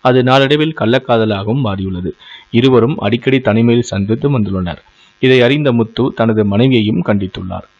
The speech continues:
இதனால் கணவன் உயிருடன் இருந்தால் கள்ளக்காதலுக்கு இடையூறாக இருப்பார் என்று கருதிய சித்ரா தனது கள்ளக்காதலன் மூலம் அவரை தீர்த்து கட்டவும் திட்டமிட்டார். அதன்படி நேற்று முன்தினம் மோட்டார் சைக்கிளில் தனியாக சென்ற முத்துவை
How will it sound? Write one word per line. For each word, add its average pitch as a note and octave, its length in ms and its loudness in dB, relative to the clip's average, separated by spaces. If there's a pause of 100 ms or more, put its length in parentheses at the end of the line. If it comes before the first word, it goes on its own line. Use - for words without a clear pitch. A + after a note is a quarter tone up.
(240)
இதனால் B2 340 2
கணவன் A#2 460 -2
உயிருடன் A#2+ 400 2
இருந்தால் G#2+ 540 0
கள்ளக்காதலுக்கு B2 720 0
இடையூறாக A2+ 460 2
இருப்பார் G#2+ 380 0
என்று G#2 240 -2
கருதிய G#2+ 400 -2
சித்ரா G2 400 -4 (420)
தனது A2 320 2
கள்ளக்காதலன் B2 680 0
மூலம் A#2 220 0
அவரை G#2 340 0
தீர்த்து C3+ 280 -2
கட்டவும் G#2 440 -4
திட்டமிட்டார். F2+ 600 -6 (1120)
அதன்படி B2+ 460 2
நேற்று B2 320 0
முன்தினம் A2+ 460 0 (160)
மோட்டார் D3 420 2
சைக்கிளில் B2 380 0
தனியாக A#2+ 460 0
சென்ற G2+ 300 -4
முத்துவை G2+ 420 -2